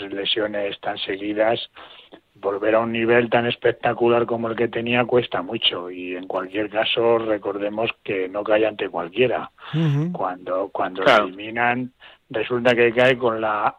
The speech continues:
Speaker 1: con la líder mundial, con la
Speaker 3: Claro.
Speaker 1: segunda, con la tercera, y es que hay un nivel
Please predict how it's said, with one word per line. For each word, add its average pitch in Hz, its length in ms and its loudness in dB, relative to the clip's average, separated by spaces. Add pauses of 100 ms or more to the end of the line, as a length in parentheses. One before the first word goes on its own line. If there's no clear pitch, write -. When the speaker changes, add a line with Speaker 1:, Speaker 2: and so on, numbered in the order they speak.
(100)
Speaker 1:
con 101 240 -4
la 104 120 0
líder 120 340 4
mundial, 127 720 4
con 98 180 -8
la 98 120 -6
Speaker 3:
Claro. - 240 -2
Speaker 1:
segunda, 127 560 2
con 107 220 -4
la 104 160 -2
tercera, 123 680 2 (640)
y 110 100 -4
es 113 80 -2
que - 140 -2
hay 110 120 0
un 117 140 -2
nivel 127 540 4